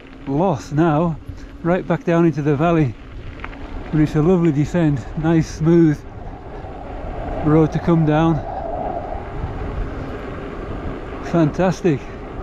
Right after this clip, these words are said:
Amongst all these pine trees, beautiful forest around here. On the Camino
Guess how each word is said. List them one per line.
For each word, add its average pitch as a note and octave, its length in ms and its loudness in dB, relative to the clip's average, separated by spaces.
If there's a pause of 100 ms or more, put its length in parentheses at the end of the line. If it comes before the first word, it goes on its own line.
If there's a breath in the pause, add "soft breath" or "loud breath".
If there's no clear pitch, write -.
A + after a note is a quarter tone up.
(1800)
Amongst D3+ 280 2
all E3+ 160 4
these E3 200 4
pine F3 400 2
trees, E3+ 520 2 (1300)
beautiful F3 400 6
forest F3 440 2
around D3+ 260 2
here. D3 320 4 (2000)
On D#3 140 4
the D#3 80 4
Camino F3+ 800 2